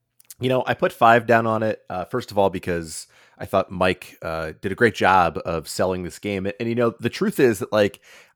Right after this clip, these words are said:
I think Dark Cl-, Cloud two sounds like an excellent game, but it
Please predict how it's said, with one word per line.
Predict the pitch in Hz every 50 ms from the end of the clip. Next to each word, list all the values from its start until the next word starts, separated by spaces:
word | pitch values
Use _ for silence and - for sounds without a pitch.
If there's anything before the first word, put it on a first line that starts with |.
| _ -
I | 107 117 120
think | 117 - 143 131 113 -
Dark | 123 107 101 - -
Cl-, | 123 - -
Cloud | - 101 98 92 82 -
two | - 104 95
sounds | - - 87 87 90 87
like | 95 87 -
an | 98 90 -
excellent | 98 - - - - 90 87 90
game, | - 87 87 90 101 98
but | 85 87
it | 85